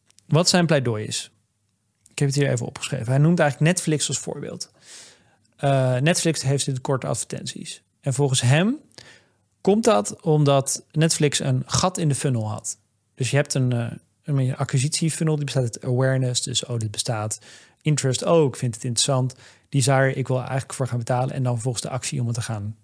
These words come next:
doen. En vroeger, je moet natuurlijk de, de moeilijkste, de, het moeilijkste om, om in die funnel is de desire eigenlijk los zien te krijgen bij mensen. En, eh,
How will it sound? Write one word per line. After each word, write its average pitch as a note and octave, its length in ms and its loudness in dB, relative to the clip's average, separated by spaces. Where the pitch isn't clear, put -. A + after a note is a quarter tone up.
doen. A2+ 340 0
En C3+ 140 0
vroeger, F3 640 4
je C#3+ 140 2
moet F3+ 120 6
natuurlijk E3 320 0
de, D3+ 160 6
de D3+ 140 2
moeilijkste, E3 600 4
de, D3+ 100 0
het D3 320 -2
moeilijkste E3 360 2
om, D3 300 0
om D#3+ 260 0
in D#3 120 0
die C3+ 80 2
funnel D3+ 300 4
is C3 100 2
de C#3 120 0
desire B2+ 560 2
eigenlijk A#2+ 540 -4
los C3 260 2
zien C3 140 0
te G#2+ 80 -6
krijgen A#2 340 -6
bij A#2 120 -2
mensen. A#2+ 480 -4
En, C3 500 0
eh, B2 480 -2